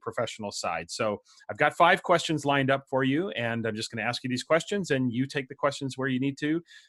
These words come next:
And so we'll do five quick ones, and then we'll get to that, uh, that other question. So here's the first one. The first one is,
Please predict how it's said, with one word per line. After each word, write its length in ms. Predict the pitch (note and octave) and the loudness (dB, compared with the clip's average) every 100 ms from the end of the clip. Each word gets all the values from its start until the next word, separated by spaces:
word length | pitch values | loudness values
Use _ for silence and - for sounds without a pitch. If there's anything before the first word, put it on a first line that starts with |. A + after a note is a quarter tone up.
| - | -4
And 180 | A#2+ A#2+ | -2 -2
so 100 | B2 | -4
we'll 80 | A#2+ | -2
do 160 | C3 B2+ | -2 2
five 300 | D#3 F3 F3 | 4 4 2
quick 200 | F3+ E3+ | -2 2
ones, 240 | E3+ D#3 | 4 4
and 100 | C#3 | 2
then 80 | C3+ | 2
we'll 100 | C3+ | 2
get 160 | C3 - | 0 0
to 80 | |
that, 220 | B2+ A#2 - - | 2 2 0 0
uh, 400 | A2+ G#2 G2 G2 A2 | 2 2 2 0 0
that 140 | G#2 | 0
other 160 | F#2+ F#2+ | -2 -6
question. 400 | F2 - C#2+ - | -10 -12 -16 -10
So 180 | G#2+ | -4
here's 180 | G2 G#3 | 2 2
the 60 | E3 | 2
first 280 | D3+ B2 - | 0 -2 -4
one. 120 | E2 _ - - - - | -12 _ -20 -20 -20 -10
The 60 | D3+ | -4
first 240 | A3+ B3+ | 0 2
one 100 | A3 | 2
is, 500 | G3+ D#3+ D3+ C#3 - | 2 4 6 4 -2